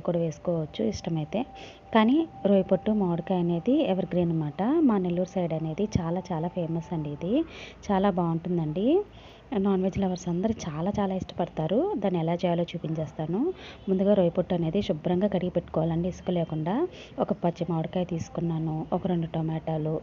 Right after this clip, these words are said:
ఒక పెద్ద ఉల్లిపాయ, రెండు పచ్చిమిరపకాయలు, అలాగే కరివేపాకు తీసుకున్నానండి. రొయ్య పొట్టు మాత్రం ఇసుక, గవ్వలు అలాంటివి లేకుండా శుభ్రం చేసి పెట్టుకోవాలి. చింతపండు కూడా నిమ్మకాయ సైజ్ అంతా తీసుకొని కడిగి పెట్టుకోవాలి. కడాయి పెట్టేసుకొని ఆయిల్ వేసుకోవాలండి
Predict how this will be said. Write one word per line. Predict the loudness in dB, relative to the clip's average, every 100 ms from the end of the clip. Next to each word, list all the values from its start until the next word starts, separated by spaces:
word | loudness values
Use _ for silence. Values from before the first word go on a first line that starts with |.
| -2
ఒక | -2 -2
పెద్ద | 0 2 2
ఉల్లిపాయ, | 0 -2 0 0 0 -2 -2
రెండు | 0 -2
పచ్చిమిరపకాయలు, | -4 -2 -4 -4 -4 0 2 0 -2 -10 -18 -4 0
అలాగే | 2 2 2
కరివేపాకు | 2 2 0 -2 -4 -4 -4 -4 -10 -20 -10 -2
తీసుకున్నానండి. | -2 -2 -2 0 0 0 2 2 0 -18 -20 -4 2
రొయ్య | 4
పొట్టు | 4 0 0
మాత్రం | 2 4 4 4 0
ఇసుక, | -2 0 2 2 2
గవ్వలు | 0 2 2 2
అలాంటివి | 2 0 -2
లేకుండా | -2 -4 -4
శుభ్రం | -2 -2 -2
చేసి | -2 -2
పెట్టుకోవాలి. | -6 -4 -2 0 2 0 0
చింతపండు | -2 -2 -2 0
కూడా | 2 2
నిమ్మకాయ | 2 0 -2 0
సైజ్ | -2 -2
అంతా | -4 -4
తీసుకొని | -4 -4 -2 2 2 0 0
కడిగి | 2 2 0
పెట్టుకోవాలి. | -2 -2 0 0 0 0 -6 -18 -16 -16 -18 -20 -20 -20 0
కడాయి | 4 6 6
పెట్టేసుకొని | 6 6 4 4 4 6 8
ఆయిల్ | 8 6
వేసుకోవాలండి | 2 0 -2 0 0 0